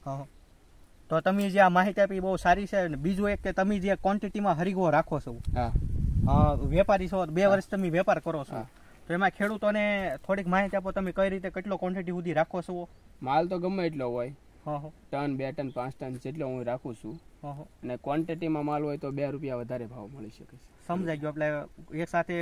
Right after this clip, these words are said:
Speaker 1: પાંચ ટન, દસ ટન હોય તો
Speaker 2: હા.
Speaker 1: સારા ભાવ આપો છો.
Speaker 2: સારા ભાવ મળી શકે.
Speaker 1: અને કોઈ ખેડૂતો હોય તો એને મતલબ આ,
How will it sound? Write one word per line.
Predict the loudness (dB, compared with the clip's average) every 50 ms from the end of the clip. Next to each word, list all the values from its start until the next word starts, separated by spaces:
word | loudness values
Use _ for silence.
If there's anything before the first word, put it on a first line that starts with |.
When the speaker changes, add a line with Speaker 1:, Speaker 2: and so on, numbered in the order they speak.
| -2 -2 -2 -4 -4 -8 -12 -12 -6
Speaker 1:
પાંચ | -2 0 0 0
ટન, | -2 -4 -4 -2
દસ | 0 0 -2 -2
ટન | -2 -4 -2 0
હોય | 0 0 0 0 -4 -8 -8
તો | -6 -2
Speaker 2:
હા. | -2 -2 -2 -4
Speaker 1:
સારા | -4 0 2 4 4 4 4
ભાવ | 4 4 4
આપો | 4 2 0 -4 -12
છો. | -8
Speaker 2:
સારા | -4 -4 -4 -2 -4
ભાવ | -8 -10 -10 -10
મળી | -8 -8 -8 -10
શકે. | -10 -12 -8 -6
Speaker 1:
અને | -2 0 2 2 2 2 0 -2 -6 -12 -20 -20 -20 -10 -4
કોઈ | -2 -2 -2
ખેડૂતો | 0 -2 -2 -2 -2 -2 0
હોય | 2 4 4 4 4 2 -6 -12 -20 -20 -20 -20 -20 -20 -20 -18 -10
તો | -6 -4 -2
એને | -2 -2 -2 -2 -2 -2 -4 -6 -10 -20 -20 -20 -20 -20 -20 -20 -20 -18 -14 -12
મતલબ | -8 -6 -4 -4 -2 0 0 2 2
આ, | 2